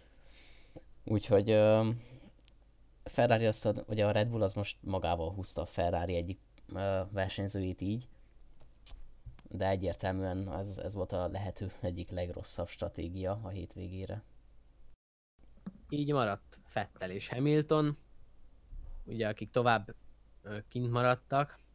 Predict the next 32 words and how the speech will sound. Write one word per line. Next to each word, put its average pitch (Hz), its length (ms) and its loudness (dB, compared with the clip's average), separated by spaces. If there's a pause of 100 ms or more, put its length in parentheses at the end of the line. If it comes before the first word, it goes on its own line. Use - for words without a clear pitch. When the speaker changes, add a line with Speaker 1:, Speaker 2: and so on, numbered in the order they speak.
(1080)
Speaker 2:
és 139 160 -2
hát 156 120 2
megint 151 360 6
jött 131 200 4
a 117 40 0
szokásos 107 600 0
rádió 110 420 0
üzenet, 139 520 0 (480)
"Azaz 120 240 0
úgyse 180 320 4
bírjuk 107 400 0
ki 110 140 -2
a 98 60 0
végéig." 110 720 0 (1120)
Majd 107 240 -6
kiderült, 107 420 0
hogy 107 120 -2
azért 104 300 -2
mégis, 120 680 0
és - 560 -8
Hamilton 104 440 -4
a 104 120 -6
futam 107 460 -4
végén 107 540 -2 (160)
föl, 107 240 -4 (460)
fent 123 220 2
tudta - 260 -4
tartani 107 500 -2
Vettelt 107 420 -4
és 104 100 -6
Bottast 107 460 -6
is. 143 220 -4